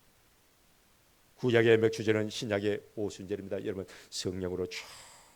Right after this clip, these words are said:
충만하십시오. 구약의 초실절은 부활의 소망과 여러분 연결이 되어 있습니다. 여러분, 예수님의 부활은 첫 열매가 되시기 때문에 구약의 초실절은 예수님의 부활을 의미합니다.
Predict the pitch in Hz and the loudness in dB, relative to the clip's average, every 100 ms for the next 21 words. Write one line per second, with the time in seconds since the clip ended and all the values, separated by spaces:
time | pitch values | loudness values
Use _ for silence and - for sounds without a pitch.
0 | _ _ _ _ 180 170 160 - 170 _ | _ _ _ _ -12 -10 -10 -16 -20 _
1 | _ _ _ _ _ _ _ _ _ _ | _ _ _ _ _ _ _ _ _ _
2 | _ _ - 151 147 147 147 - 170 143 | _ _ 4 8 12 10 10 4 2 4
3 | 165 139 135 - _ _ _ _ - 170 | 6 6 4 -2 _ _ _ _ 2 10
4 | 185 185 180 170 - 180 180 170 170 170 | 12 12 12 8 4 8 8 10 8 8
5 | 165 165 156 226 208 185 180 165 160 165 | 6 4 4 4 6 6 4 0 -2 2
6 | 160 156 240 214 196 170 196 - 202 202 | 2 6 8 8 6 6 6 6 2 4
7 | 196 190 190 180 180 - - - - 330 | 4 4 4 4 4 -4 -20 -10 4 4
8 | 311 269 247 240 226 214 190 190 185 - | 6 4 6 6 4 0 -2 -2 -2 -2
9 | 254 294 262 233 208 180 - - 240 208 | 0 6 6 6 2 0 -4 -2 2 2
10 | 202 196 202 - _ _ _ _ _ _ | 2 2 0 -8 _ _ _ _ _ _
11 | _ _ 226 302 294 254 247 330 240 339 | _ _ 2 4 4 0 2 4 4 4
12 | 311 208 220 - | 4 2 0 -4